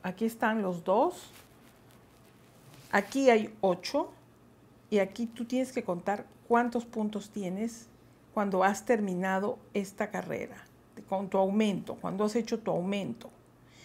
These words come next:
Entonces tú tienes diez puntos, aquí también cuando tienes diez puntos comienzas a disminuir.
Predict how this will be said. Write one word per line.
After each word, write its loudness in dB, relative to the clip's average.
Entonces 4
tú 2
tienes 2
diez 6
puntos, 2
aquí 0
también 2
cuando 0
tienes -4
diez 2
puntos -2
comienzas -4
a -4
disminuir. -8